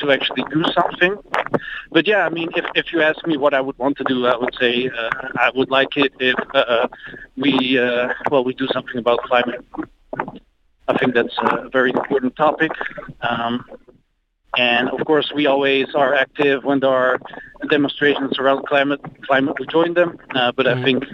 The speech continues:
Speaker 1: we, uh, would be nice if we take a bigger stance in that. Uh, I would like to do that.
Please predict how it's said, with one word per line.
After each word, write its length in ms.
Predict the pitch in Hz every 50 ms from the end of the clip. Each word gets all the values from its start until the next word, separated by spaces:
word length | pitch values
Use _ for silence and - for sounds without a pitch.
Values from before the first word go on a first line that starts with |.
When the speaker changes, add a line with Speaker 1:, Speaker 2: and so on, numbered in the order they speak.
| - -
Speaker 1:
we, 260 | 127 123 123 123 113
uh, 200 | 113 117 113 117 - - - - - - - - -
would 100 | 131 120
be 80 | 135
nice 200 | 127 123 123 123 -
if 80 | - -
we 80 | -
take 220 | - 135 120 - -
a 40 | 113
bigger 240 | 143 135 117 127
stance 380 | 123 - - 127 120 117 - -
in 80 | 135 131
that. 160 | 147 165 - - - - - - - - - - - -
Uh, 380 | 127 120 120 120 - - 131 - 131 135
I 20 |
would 180 | 131 127 123 127
like 140 | 127 120 -
to 100 | - -
do 160 | - 127 113
that. 120 | 120 127